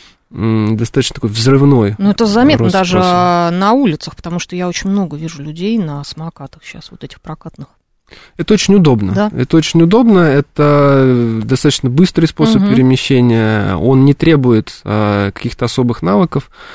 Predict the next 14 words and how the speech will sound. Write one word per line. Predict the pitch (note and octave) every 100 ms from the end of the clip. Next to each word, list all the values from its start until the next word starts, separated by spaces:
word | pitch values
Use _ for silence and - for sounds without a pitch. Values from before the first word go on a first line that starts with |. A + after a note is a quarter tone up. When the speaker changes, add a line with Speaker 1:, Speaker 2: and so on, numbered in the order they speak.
| - _
Speaker 1:
он | A2+
не | B2
требует | C3+ E3 D#3 C3+ B2 A#2+
особенного, | - D3+ C3+ B2+ B2 A2+ A2+ A2 G#2+ G2+ G2 F#2 G2+ G2+
эм, | F#2+ F#2
скажем | - - A2+
так, | A#2 A#2 - - _ _
особенных | - - C#3+ C3
каких-то | - B2+ -
подходов. | - C#3 - A#2+ G2+
Взял | G2+ D3 D#3
вел-, | D3+ C#3+
взял | - C3 D#3+ C3+
самокат, | - D3 C#3 F3 F#3+